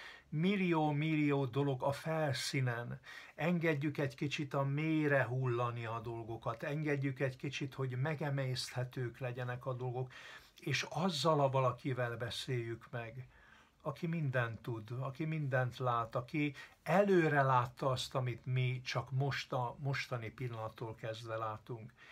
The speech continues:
És nála ott van a megoldás. Az eszes meglátja a baj, de elrejti magát, a bolondok neki mennek és kárát vallják.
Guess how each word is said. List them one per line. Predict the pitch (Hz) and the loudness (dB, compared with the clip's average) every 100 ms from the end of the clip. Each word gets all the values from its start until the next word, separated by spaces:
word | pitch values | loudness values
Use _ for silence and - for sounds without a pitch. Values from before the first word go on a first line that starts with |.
| - - | -20 -12
És | 170 - | -4 -2
nála | 156 143 139 135 | 0 0 0 0
ott | - 151 - | 0 -4 0
van | 139 | 0
a | 120 | 0
megoldás. | 113 110 107 107 104 113 113 - - - - - - | -2 -4 -4 -6 -6 -10 -10 -10 -10 -12 -18 -18 -14
Az | - 139 151 | -2 -2 0
eszes | 151 135 160 - | -2 0 0 0
meglátja | 147 156 156 143 127 - 139 | 0 0 2 2 2 0 2
a | 127 | 2
baj, | 135 123 | 4 2
de | 117 139 | 2 0
elrejti | 135 135 127 113 - 135 | 2 0 0 -2 -4 -4
magát, | 113 113 113 117 | -4 -2 -2 -2
a | 117 110 | -4 0
bolondok | 139 135 127 117 - | 0 2 0 -2 -4
neki | 117 117 127 | -6 -4 -6
mennek | 113 107 107 - | -4 -6 -8 -8
és | 110 110 - | -10 -6 -6
kárát | - 113 107 107 104 | -4 -4 -2 -4 -4
vallják. | 113 113 110 113 110 | -6 -4 -2 -4 -6